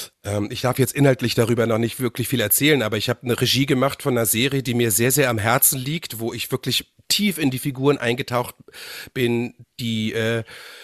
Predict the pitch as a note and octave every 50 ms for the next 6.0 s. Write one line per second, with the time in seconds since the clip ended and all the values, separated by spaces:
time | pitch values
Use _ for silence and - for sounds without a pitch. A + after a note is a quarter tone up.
0 | - - - - - - - - _ _ - - - - - - G3+ A3 A3+ G3+
1 | F3+ F3 - E3+ D#3 D#3 - C#3+ C#3+ C#3+ C3 - C#3+ - - E3 F3+ D#3 A2+ G2+
2 | A2 G#2+ A2 A#2 A#2 B2+ A#2+ G#2+ - - A#2+ D3+ D3+ C#3 A#2+ A2 - - _ _
3 | _ _ _ - - - A3 - - A3+ G3+ D3+ - - _ _ _ _ _ _
4 | _ _ _ _ _ _ - - A#2 A2 F#2+ G#2+ A#2 A2+ G#2 F#2+ - - - C#3
5 | C#3+ D3+ - - F3 F#3 G3 - - - B2+ A#2 G#2 A2+ - - A#2+ A2 _